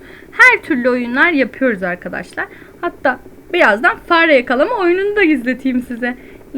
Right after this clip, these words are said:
Onu da koyayım arkadaşlar. Evet, burada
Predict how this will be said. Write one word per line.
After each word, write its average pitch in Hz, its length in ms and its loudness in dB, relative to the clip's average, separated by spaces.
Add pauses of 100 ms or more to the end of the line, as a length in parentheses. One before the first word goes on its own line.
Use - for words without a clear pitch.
Onu 269 200 -4
da 320 160 -8
koyayım 202 340 -8
arkadaşlar. 185 720 -8 (460)
Evet, 381 260 0 (140)
burada 381 360 0